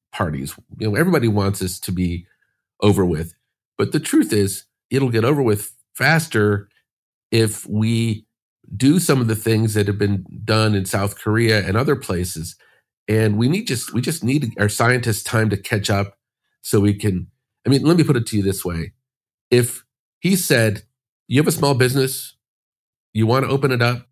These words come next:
you can open it up, but here's what you have to do. You have to take everybody's temperature as they walk in the door, and you can only have, say, fifty percent of the capacity you used to have at first.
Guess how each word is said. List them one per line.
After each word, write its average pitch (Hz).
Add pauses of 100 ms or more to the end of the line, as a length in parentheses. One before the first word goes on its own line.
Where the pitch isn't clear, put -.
(120)
you 117
can 127
open 113
it 104
up, 95
but 95
here's 117
what 107
you 110
have 101
to 92
do. 82 (500)
You 113
have 107
to 123
take 117
everybody's 139
temperature 101 (300)
as 104
they 110
walk 98
in 120
the 127
door, 98 (500)
and 113
you 117
can 117
only 131
have, 110 (180)
say, 107 (180)
fifty 156
percent 123
of 101
the 104
capacity 95
you 104
used 104
to 107
have 98 (160)
at 95
first. 104